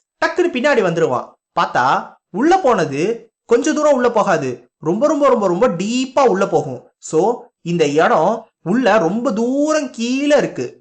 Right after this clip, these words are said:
டீப்பா. அப்படின்னா இவனுங்க தெரியாம எவனாவது வந்து உள்ள நின்றுருந்தா அப்படியே உள்ள விழுந்திருக்கிறதுக்கு நிறைய வாய்ப்பு இருக்கு.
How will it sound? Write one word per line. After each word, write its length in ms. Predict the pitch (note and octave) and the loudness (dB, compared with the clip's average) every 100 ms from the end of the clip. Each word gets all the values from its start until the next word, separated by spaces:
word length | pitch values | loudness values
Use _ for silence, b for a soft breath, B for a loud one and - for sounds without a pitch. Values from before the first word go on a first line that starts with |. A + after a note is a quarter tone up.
| D3 | -8
டீப்பா. 400 | G3 G#3+ - C#3+ - - _ _ | -6 -4 -2 -2 -4 -18 _ _
அப்படின்னா 480 | - B3 A#3 D3+ B2+ D#3+ | -8 -4 -2 -2 -2 -2
இவனுங்க 320 | F3 D#3+ D3+ C3 | -2 -2 -4 -4
தெரியாம 440 | D#3 G3+ A3 D4 | -4 0 0 2
எவனாவது 340 | B3+ G#3 A3+ B3 | 2 2 2 2
வந்து 180 | A#3 | 2
உள்ள 140 | G#3+ A3+ | 2 0
நின்றுருந்தா 480 | G3 G#3+ A3+ D#3+ C#3 | 0 0 0 0 2
அப்படியே 260 | E3 G#3 A#3+ | 0 2 0
உள்ள 220 | G#3+ B3 | 2 2
விழுந்திருக்கிறதுக்கு 640 | B3 G#3 G3 - D3+ E3+ G#3+ | 2 2 -2 -2 -4 -2 -2
நிறைய 240 | D3 G3+ F#3+ | 0 2 2
வாய்ப்பு 280 | E3+ F3+ | 2 0
இருக்கு. 240 | D3 - | -4 -6